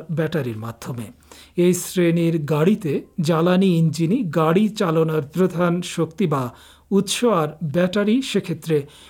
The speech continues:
সহায়ক উৎস হিসেবে কাজ করে। বৈদ্যুতিক মোটরও এসব গাড়িতে স্বয়ংক্রিয়ভাবে কাজ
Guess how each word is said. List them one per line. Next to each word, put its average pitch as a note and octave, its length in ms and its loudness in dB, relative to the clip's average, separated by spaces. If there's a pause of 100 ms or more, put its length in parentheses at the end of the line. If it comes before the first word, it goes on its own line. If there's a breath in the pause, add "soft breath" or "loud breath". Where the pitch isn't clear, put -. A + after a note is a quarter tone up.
(100)
সহায়ক G3 640 0 (120)
উৎস F#3+ 300 0
হিসেবে C#3+ 420 -4
কাজ A2 360 -12
করে। A#2 280 -8 (600 loud breath)
বৈদ্যুতিক A#3+ 580 2
মোটরও E3 500 2
এসব E3+ 300 -4 (100)
গাড়িতে E3 420 0
স্বয়ংক্রিয়ভাবে E3+ 920 -2
কাজ A2+ 260 -10